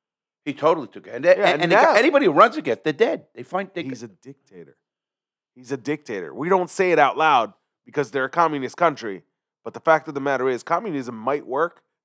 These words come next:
Speaker 2: Dictatorship never works.
Speaker 1: First of all, communism is working in China, actually.
Speaker 2: I mean, it works in a lot of countries. A lot, th-,
Speaker 1: Yeah.
Speaker 2: you know, there's communism on a small scale everywhere.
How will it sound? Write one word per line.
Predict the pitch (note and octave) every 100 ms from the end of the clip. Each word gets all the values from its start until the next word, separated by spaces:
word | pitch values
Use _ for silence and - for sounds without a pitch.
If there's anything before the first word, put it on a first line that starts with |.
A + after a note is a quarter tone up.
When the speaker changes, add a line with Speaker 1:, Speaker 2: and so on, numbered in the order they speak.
| -
Speaker 2:
Dictatorship | C3+ C3+ A#2 A2 A2
never | G2 D#2+
works. | D2+ - _ _
Speaker 1:
First | C#4+
of | -
all, | D3
communism | C#3+ D#3+ D3+ A#2 -
is | E3 F#3+
working | A#2 F#2 F#2+
in | F2
China, | G#2+ A#2 - _
actually. | - _ _ _ _ _ _
Speaker 2:
I | B3+
mean, | G#3+ D#3+
it | C#3
works | C#3+ -
in | C3+
a |
lot | G#2 G2
of | G2+
countries. | G2+ F2+ F#2+ E2+
A | G2
lot, | A#2+ B2 A2
th-, | B2+
Speaker 1:
Yeah. | A2
Speaker 2:
you |
know, | B2+ D#3+
there's | C#3 D#3 -
communism | D#3+ E3 F#3 F3+ E3 D#3+
on | C#3 B2
a |
small | A2 - C3 C3 C3
scale | - - B2+ A2+
everywhere. | A2 A#2 G#2 F2